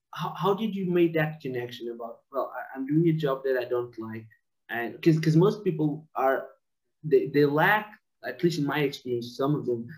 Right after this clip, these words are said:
lack the self-awareness to understand that. Like, uh, right? And so only after a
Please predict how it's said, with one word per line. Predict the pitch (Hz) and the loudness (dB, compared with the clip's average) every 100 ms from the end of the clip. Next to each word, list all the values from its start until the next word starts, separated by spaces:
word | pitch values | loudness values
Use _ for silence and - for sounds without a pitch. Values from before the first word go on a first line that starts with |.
| _ | _
lack | 147 156 160 | 2 4 4
the | 156 | 0
self-awareness | 156 139 139 135 135 131 123 - | 0 0 2 2 2 -2 -4 -8
to | 131 | -8
understand | 123 120 - 160 156 - | -8 -8 0 2 2 -2
that. | - _ _ _ _ _ | -8 _ _ _ _ _
Like, | - 131 - _ _ 123 | -8 -8 -8 _ _ -8
uh, | - 139 123 | -6 -2 0
right? | 131 156 | 2 2
And | 139 135 | 0 2
so | 143 - - - | 2 2 -6 2
only | 156 170 160 - | 6 8 6 4
after | 160 156 160 147 - | 2 4 4 2 0
a | - | -6